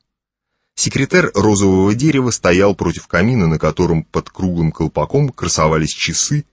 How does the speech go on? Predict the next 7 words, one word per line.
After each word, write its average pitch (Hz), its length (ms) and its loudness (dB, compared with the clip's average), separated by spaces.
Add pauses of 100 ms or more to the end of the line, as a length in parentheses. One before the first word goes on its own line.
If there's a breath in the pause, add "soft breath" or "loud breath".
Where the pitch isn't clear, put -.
в - 80 -8
стиле 80 340 -2
ампир. 78 480 -4 (1600)
То 113 140 0
был 101 180 2
бронзовый 135 680 0
улей, 85 400 0